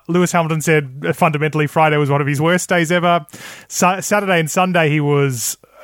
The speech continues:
almost, uh, emotional about his results, which were fourth and third, which is not really traditionally up to his standard, I would have said. I want to talk about the car in just a second, but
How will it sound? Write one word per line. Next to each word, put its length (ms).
almost, 640
uh, 420
emotional 640
about 300
his 220
results, 540
which 140
were 120
fourth 320
and 140
third, 380
which 180
is 120
not 180
really 520
traditionally 640
up 180
to 100
his 160
standard, 400
I 60
would 140
have 80
said. 300
I 60
want 120
to 60
talk 60
about 100
the 80
car 160
in 60
just 160
a 40
second, 640
but 220